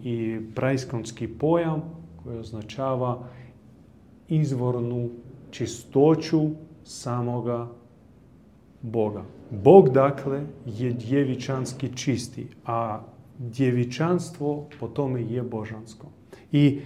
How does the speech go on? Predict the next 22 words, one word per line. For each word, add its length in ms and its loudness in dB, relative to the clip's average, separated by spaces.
nažalost, 560 2
se 100 0
ignorira 720 0
glavno 580 0
i 60 -4
strogo 440 -2
pravilo 640 -2
da 360 -6
o 160 0
Bogu 540 8
valja 520 0
raspraviti, 920 -4
ra-, 280 -12
o 100 -12
Bogu 580 -2
valja 340 -2
promisliti 760 0
samo 840 0
u 520 6
okruženju 1080 2
barem 480 2
onih 300 2